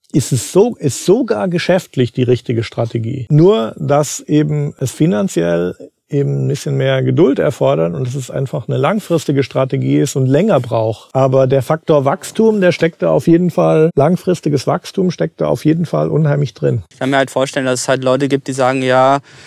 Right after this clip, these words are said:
Speaker 2: what the fuck, ihr habt ja gut reden, ihr sitzt da in eurem Studio, habt schon das ganze Equipment, habt irgendwie auch schon, dadurch, dass wir länger oder du länger im Geschäft bist, schon auch eben irgendwie die viele, viele Kontakte und natürlich kommen da Leute und ja klar könnt ihr vieles umsonst machen und, äh, den Leuten da beraten.“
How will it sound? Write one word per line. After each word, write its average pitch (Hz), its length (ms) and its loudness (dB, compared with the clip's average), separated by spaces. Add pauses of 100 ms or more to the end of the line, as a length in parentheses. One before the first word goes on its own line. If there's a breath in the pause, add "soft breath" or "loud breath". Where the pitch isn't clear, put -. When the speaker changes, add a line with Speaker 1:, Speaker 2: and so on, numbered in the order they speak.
(280 loud breath)
Speaker 2:
what 131 160 -4
the 139 80 -2
fuck, - 360 0
ihr 131 180 2
habt 135 180 -2
ja 135 260 2
gut 139 300 -2
reden, 143 340 2
ihr 143 100 -2
sitzt 139 300 -6
da 143 80 2
in 143 80 -4
eurem 135 240 -4
Studio, 151 540 0
habt 139 200 -4
schon 143 140 -2
das 135 140 -4
ganze 139 300 0
Equipment, 165 720 0
habt 139 240 -2
irgendwie 143 360 -2
auch 123 140 0
schon, 143 520 0 (420 loud breath)
dadurch, 135 260 -2
dass - 220 -6
wir 127 80 -4
länger 139 420 -2
oder 131 180 0
du 139 200 0
länger 143 260 0
im 143 100 -4
Geschäft 147 380 -4
bist, 143 260 -2
schon 143 220 -6
auch 135 240 -6
eben 139 540 -2
irgendwie 135 420 -2
die 135 260 2
viele, 156 540 2
viele 156 300 0
Kontakte 165 640 -2
und 143 160 0
natürlich 156 420 -4
kommen 165 260 -2
da 156 100 2
Leute 151 440 2
und 131 180 -4
ja 123 140 -2
klar 139 300 2
könnt 143 260 -6
ihr 131 100 -6
vieles 135 440 -8
umsonst 131 640 -8
machen 127 520 -6
und, 123 420 -8
äh, 120 360 -6
den 127 300 -8
Leuten 127 340 -6
da 127 140 -6
beraten.“ 127 500 -4